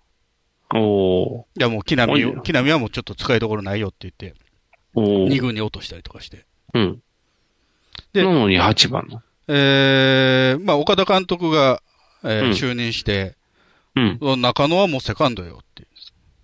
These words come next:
Speaker 1: うん。
Speaker 2: じゃあ、ショート開く。
Speaker 1: おー。
Speaker 2: で、ショートは小畑っていう選手、若い選手がいる。二十二歳の。
Speaker 1: うん。うん。
Speaker 2: で、小畑は守備がいいから、小畑で行くわ。
Speaker 1: うん。
Speaker 2: って言って、
Speaker 1: おー。
Speaker 2: 秋の練習が始まったんですけど、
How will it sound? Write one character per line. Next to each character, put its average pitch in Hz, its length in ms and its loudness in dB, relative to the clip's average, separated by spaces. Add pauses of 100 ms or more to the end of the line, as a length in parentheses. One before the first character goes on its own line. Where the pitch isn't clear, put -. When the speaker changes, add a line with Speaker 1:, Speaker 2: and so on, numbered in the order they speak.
(120)
Speaker 1:
う 127 60 0
ん。 101 560 -2
Speaker 2:
じ 214 60 -2
ゃ - 20 2
あ、 - 20 2
シ - 120 -2
ョ 175 60 2
ー - 20 2
ト - 100 -8
開 98 100 -8
く。 98 200 -20 (800)
Speaker 1:
お 104 460 0
ー。 - 20 -2
Speaker 2:
で、 202 60 -2
シ - 100 -2
ョ 302 100 2
ー - 20 2
ト 131 120 -6
は 107 240 0
小 254 80 2
畑 170 300 0
っ - 20 -10
て - 160 -14
い 95 120 -10
う 92 60 -12
選 98 220 -10
手、 95 120 -12
若 120 300 -2
い 98 60 -2
選 90 140 -10
手 - 120 -18
が 90 60 -12
い 85 40 -12
る。 85 160 -16 (320)
二 120 100 -4
十 98 220 -6
二 104 160 0
歳 95 200 -6
の。 80 140 -20 (560)
Speaker 1:
う 127 60 0
ん。 104 300 -2 (260)
う 208 60 -14
ん。 147 180 -16
Speaker 2:
で、 - 80 -20
小 233 220 -2
畑 220 220 2
は 202 60 2
守 190 100 0
備 147 260 0
が 123 140 2
い 98 120 -4
い 101 40 -8
か 95 140 -4
ら、 95 180 -4
小 175 180 -6
畑 113 340 0
で 98 80 -8
行 - 140 -18
く - 20 -
わ。 - 80 -16
Speaker 1:
う - 40 2
ん。 - 20 4
Speaker 2:
っ 113 40 -2 (800)
て 202 120 0
言 139 180 2
っ - 20 2
て、 127 140 4
Speaker 1:
お - 40 2
ー。 - 40 2
Speaker 2:
秋 151 200 0
の 117 140 -2
練 120 180 0
習 117 200 -6
が 107 100 -2
始 127 180 -2
ま 123 80 -2
っ - 40 -4
た 98 100 -10
ん 90 40 -12
で - 40 -18
す - 60 -20
け 95 80 -12
ど、 98 280 -10